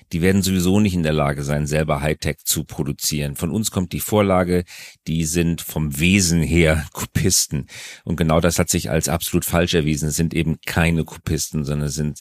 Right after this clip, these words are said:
hochbegabte Innovatoren, wie wir mittlerweile auch wissen. Haben wir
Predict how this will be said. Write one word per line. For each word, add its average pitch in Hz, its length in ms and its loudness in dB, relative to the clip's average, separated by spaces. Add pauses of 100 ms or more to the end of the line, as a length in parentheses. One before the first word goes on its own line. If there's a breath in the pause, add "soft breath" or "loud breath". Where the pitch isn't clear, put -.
(100)
hochbegabte - 1800 0
Innovatoren, 80 920 4
wie 65 120 -4
wir 71 100 0
mittlerweile 71 600 -2
auch - 220 -6
wissen. 101 380 2 (280 loud breath)
Haben 95 400 2
wir 101 520 4